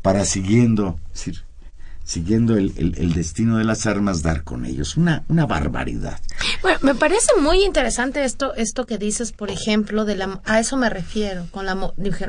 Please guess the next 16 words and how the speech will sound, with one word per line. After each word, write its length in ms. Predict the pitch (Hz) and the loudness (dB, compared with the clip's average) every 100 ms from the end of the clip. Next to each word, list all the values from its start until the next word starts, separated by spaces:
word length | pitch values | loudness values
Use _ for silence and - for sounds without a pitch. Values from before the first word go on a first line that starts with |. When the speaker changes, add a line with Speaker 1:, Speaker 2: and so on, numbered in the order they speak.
| 202 | -4
Speaker 2:
esta 180 | 214 262 | -2 0
movilización 800 | 254 220 196 - 185 220 220 | 2 2 2 0 0 2 2
de 100 | 226 | 2
veinte 360 | 208 196 208 196 | 2 -2 -2 -2
mil, 580 | 202 214 226 226 214 208 | 2 2 2 2 2 2
digamos, 360 | 196 180 180 - | 0 -2 -4 -4
una 100 | 190 | -4
alta 160 | 190 | -2
movilización 600 | 202 185 175 170 165 208 | -2 0 0 0 0 -2
social 380 | 185 214 - 196 | -4 -4 -4 -4
que 120 | 202 196 | -4 -4
re-, 140 | 175 | -4
supone 600 | - 170 196 202 214 - - - - - | -4 -4 -2 2 2 2 -4 -6 -6 -4
la 160 | 185 180 | 2 2
recolección 680 | 180 165 175 170 160 240 | 2 2 2 4 6 8
Speaker 1:
No, 60 | 240 | 6